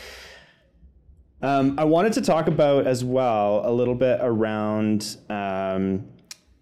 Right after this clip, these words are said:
i-, if you, Scott, see in your opinion across the industry, um, i-, is there sort of a, a, a glaring gap? Like, if there was one thing that you could say to every single builder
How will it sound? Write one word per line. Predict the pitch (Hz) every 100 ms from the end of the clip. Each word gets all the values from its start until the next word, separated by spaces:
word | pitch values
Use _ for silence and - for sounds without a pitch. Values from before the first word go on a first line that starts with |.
| _ 427
i-, | 440 -
if | 190 160
you, | 170 190 226 226 202 135 101 131
Scott, | - - 135 131 123
see | - - 139 139 135
in | 123
your | 117 120 117 117 113 110
opinion | 117 - 113 113 110 107 107 107
across | - 113 110 -
the | 107
industry, | 107 107 104 - 104 101 98 98 98 98 -
um, | 98 95 92 92 92 92 - - -
i-, | 113 -
is | 120 127
there | 127
sort | 143 143
of | 147 139
a, | 98 113 - -
a, | 107 - 104
a |
glaring | 98 - 107 101 107 113 117 117
gap? | 120 120 127
Like, | 120
if | 120
there | 131
was | 120 113
one | 110 131 143 147
thing | 139 131 120 113 107 107 104 104
that | 107 95
you | 101 110 113
could | 110 107 -
say | 110 101
to | 98
every | 113 113 117
single | 120 110 104
builder | 104 98 101 98 92